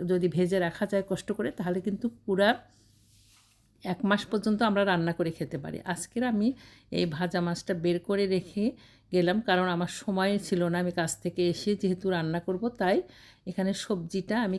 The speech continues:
কেটে ধুয়ে নিয়েছি, যাতে এক তরকারি হয়, আর সঙ্গে একটু ডাল রান্না করে নিয়েছি আর কি। আবার কালকে হয়তো রান্না করব। আর এখানে আমি পেঁয়াজটা কষায়, মানে একটু লাল লাল করে ভেজে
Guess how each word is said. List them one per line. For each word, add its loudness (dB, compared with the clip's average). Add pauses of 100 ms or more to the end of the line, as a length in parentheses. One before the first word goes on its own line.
কেটে 2
ধুয়ে 4
নিয়েছি, -2 (160)
যাতে -2
এক -2 (100)
তরকারি 2
হয়, 0
আর -2
সঙ্গে 2
একটু -2
ডাল 6
রান্না 0
করে -2
নিয়েছি -6
আর -2
কি। -6 (800)
আবার 4
কালকে 4
হয়তো 0
রান্না 0
করব। -2 (380)
আর 0 (100)
এখানে -2
আমি 2
পেঁয়াজটা 0 (100)
কষায়, -2
মানে -2 (260)
একটু -10
লাল 4
লাল 2
করে -4
ভেজে -2